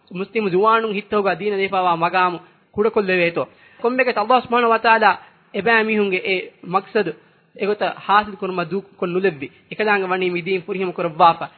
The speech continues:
ei ade kafarun kiteme waraka nurhun kam gavies egotun Allah subhanahu wa taala wani kiritu Qur'an bawa lerum fahu efai rakkatir kurwane kam anga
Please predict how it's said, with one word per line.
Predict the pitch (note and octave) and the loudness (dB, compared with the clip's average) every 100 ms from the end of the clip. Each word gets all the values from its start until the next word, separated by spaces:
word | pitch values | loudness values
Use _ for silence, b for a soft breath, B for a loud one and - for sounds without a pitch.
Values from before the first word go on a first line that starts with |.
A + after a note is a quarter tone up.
| _ | _
ei | G3+ F#3+ | 0 2
ade | F3 E3 | 2 0
kafarun | D#3 F#3 G3+ G3 F3+ | 2 2 2 -2 -6
kiteme | F#3+ G3 | -8 -6
waraka | F3 F3+ F#3+ F3+ - - _ | -4 -4 -4 -6 -8 -20 _
nurhun | F#3 G3+ G3 | -2 2 2
kam | F3 E3 | 0 -2
gavies | D3+ D#3 D#3 - b b b | -2 -2 -4 -6 b b b
egotun | F3 F#3 G#3+ F#3+ | 0 2 2 0
Allah | F3+ G3+ | 4 2
subhanahu | F#3+ G3 G3 F#3 | 2 -4 -2 -2
wa | |
taala | F3+ F#3+ F3+ | 2 2 2
wani | E3+ F3 | 2 -2
kiritu | E3 G3 G3+ F#3 | -6 -8 -8 -8
Qur'an | D#3 F#3+ G#3 E3+ | -2 2 2 2
bawa | D3+ E3+ F#3 E3+ | 2 4 4 2
lerum | D#3+ F3+ E3+ E3 | 0 -2 -2 0
fahu | F#3 D#3 | -2 -2
efai | F3 F3 G#3 | -6 -2 -2
rakkatir | - D#3 - G#3+ G#3 F3+ - | -2 -4 0 0 0 -10 -4
kurwane | G#3+ A3+ G#3+ G3 | -2 2 2 0
kam | F3+ E3+ | -2 -6
anga | E3+ F3 D3+ | -2 -2 -2